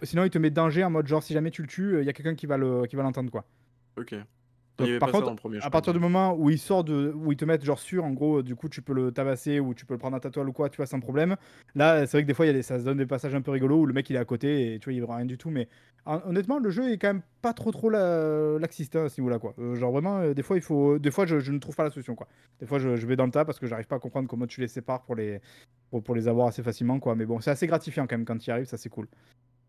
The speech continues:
Speaker 1: Et attends, je voulais dire un truc, je sais plus, du coup, euh... je sais plus, je sais plus ce que je voulais dire, euh...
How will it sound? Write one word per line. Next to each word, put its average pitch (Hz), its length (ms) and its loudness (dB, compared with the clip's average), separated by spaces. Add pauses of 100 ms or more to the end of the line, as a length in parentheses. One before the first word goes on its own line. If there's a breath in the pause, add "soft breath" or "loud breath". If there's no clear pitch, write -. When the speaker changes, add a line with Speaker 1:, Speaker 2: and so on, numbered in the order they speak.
(120)
Speaker 1:
Et 120 340 2
attends, 120 200 -2
je 110 40 -10
voulais 120 120 -8
dire 139 100 -6
un 131 40 -8
truc, 156 160 -14
je 131 100 -12
sais 117 160 -12
plus, 196 340 -14
du 143 140 -12
coup, 196 500 -12 (140)
euh... 113 460 -6
je 110 80 -8
sais - 160 -16
plus, - 140 -20 (200)
je - 60 -20
sais - 60 -20
plus - 100 -20
ce - 60 -20
que 127 80 -6
je 110 60 -4
voulais 104 120 -2
dire, 104 240 -4
euh... 113 580 -8